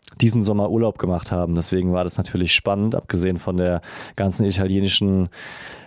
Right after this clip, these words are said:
Kocherei, was, äh, meine Frau natürlich sowieso, ähm, abfeiert. Und der hatte halt dann erzählt, wie er seine Frau verloren hat,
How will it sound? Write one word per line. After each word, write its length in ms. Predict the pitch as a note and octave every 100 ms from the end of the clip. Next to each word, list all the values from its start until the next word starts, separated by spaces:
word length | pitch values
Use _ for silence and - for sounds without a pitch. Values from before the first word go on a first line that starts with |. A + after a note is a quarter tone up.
| -
Kocherei, 720 | B2+ A#2+ A2+ G2+ G#2+ A2+ A#2 G#2+
was, 300 | G#2+ - A2
äh, 120 | G#2+
meine 200 | G#2 G2
Frau 460 | - A2 G#2+ A2+
natürlich 440 | A#2+ A2 G#2 A2 G2+
sowieso, 600 | G#2 G2+ G2 A2+ A#2 C3 - -
ähm, 340 | G#2+ G#2+ G#2+
abfeiert. 640 | A#2 A#2+ C3 C3 C#3 E3 - - - - - -
Und 460 | C#3 D3 E3 D#3+ - _ _ _ _ _ -
der 220 | C#3 D3+
hatte 460 | E3 D#3+ E3 D#3 - -
halt 300 | C#3 C#3+ C#3
dann 480 | C3+ C#3+ C#3+ C3+ - _ _ _ -
erzählt, 680 | B2+ - - C#3 C#3+ C#3+ B2+
wie 80 | B2+
er 60 |
seine 200 | B2 B2+
Frau 260 | A#2+ D3 D#3
verloren 460 | - G2+ F#2 F#2 F#2
hat, 300 | F2+ E2+